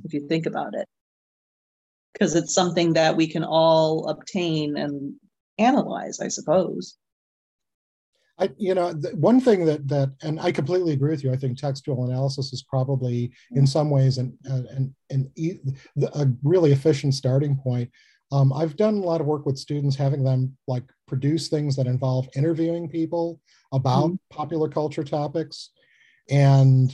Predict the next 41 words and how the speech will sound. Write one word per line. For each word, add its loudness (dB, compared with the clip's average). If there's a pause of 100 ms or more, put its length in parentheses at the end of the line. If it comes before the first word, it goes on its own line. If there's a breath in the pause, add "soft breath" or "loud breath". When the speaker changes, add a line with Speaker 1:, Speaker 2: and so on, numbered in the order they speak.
(100)
Speaker 2:
you -2
know, 4
whether 2
it's -2
in 2
a 4
journalistic -2
mode 0
or -4
a -8
documentary -2
mode -2
or -4
something -6
like -6
that, -4 (360 loud breath)
because 2
then 4
they 6
have 2
to -2
account -2
for -8
how -2
they 0
use 0
the -8
tools -2 (420 soft breath)
and 2
how -2
they 0
understand 0
the -6
power -4
relationship -2
between -4
the -4
person 0
asking 0
the -2
questions -2